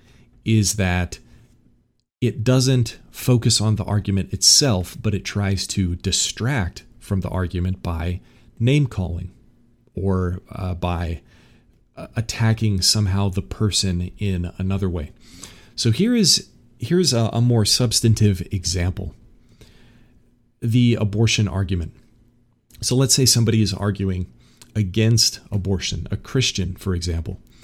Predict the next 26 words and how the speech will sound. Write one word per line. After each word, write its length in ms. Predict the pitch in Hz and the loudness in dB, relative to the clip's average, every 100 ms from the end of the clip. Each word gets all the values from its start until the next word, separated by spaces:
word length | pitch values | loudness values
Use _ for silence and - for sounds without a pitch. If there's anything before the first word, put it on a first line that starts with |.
| - - - _ _ - | -20 -20 -20 _ _ -2
And 160 | 113 | 2
they 140 | 104 110 | 4 4
say, 420 | - 95 87 131 - - | 4 2 0 -4 -8 -14
a 40 | |
Christian 460 | - 117 107 107 104 | -4 0 0 0 0
would 140 | 110 | 2
say, 380 | - 95 90 123 - | 2 0 0 -4 -2
as 180 | 101 90 | -2 0
all 220 | - 110 | 0 -2
Christians 600 | - 101 - 95 90 - | 0 -2 0 -2 -4 -6
should 320 | - - 90 - | -6 -4 -2 -2
say, 300 | 90 95 - - - - _ - - - - - _ _ _ _ _ _ _ - | -4 -4 -8 -12 -20 -20 _ -20 -20 -20 -20 -20 _ _ _ _ _ _ _ -2
"To 400 | - 123 113 110 - | 4 6 6 4 2
end," 360 | 135 147 156 147 | 0 2 2 0
here's 280 | 117 131 | 2 2
the 140 | 113 92 | 4 2
argument, 340 | 90 95 - - - - | 0 -4 -8 -14 -18 -4
"to 140 | - | -2
end 260 | 151 156 165 | 0 2 2
the 80 | 123 | 2
life 420 | 104 92 98 - | 2 0 -2 -6
of 140 | - 107 | -6 -4
an 120 | 95 | -2
innocent 500 | 123 143 - 147 123 | 2 4 4 2 0
human 320 | 110 110 117 | 2 2 2
being 360 | 104 87 98 | 2 -2 -4